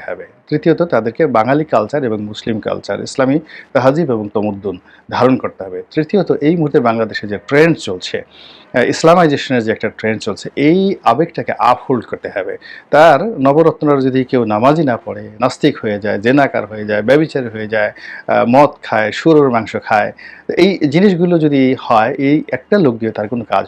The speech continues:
হবে না। তার সত্যিকার অর্থে, আহ, বাংলাদেশের কৃষ্টি কালচার, চিন্তা চেতনার সাথে সামঞ্জস্য রক্ষা করে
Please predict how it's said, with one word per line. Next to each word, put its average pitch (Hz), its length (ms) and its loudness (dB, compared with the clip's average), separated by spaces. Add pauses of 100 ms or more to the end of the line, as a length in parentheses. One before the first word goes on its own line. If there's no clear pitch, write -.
হবে 92 180 -10
না। 92 140 -14 (320)
তার 147 400 4
সত্যিকার 143 480 -2
অর্থে, - 260 -2 (500)
আহ, 104 340 0
বাংলাদেশের 131 460 0
কৃষ্টি - 320 -8
কালচার, 123 460 -4
চিন্তা 113 260 -4
চেতনার 110 360 -8
সাথে 107 200 -10
সামঞ্জস্য 160 520 -2
রক্ষা 104 220 -6
করে 147 200 -4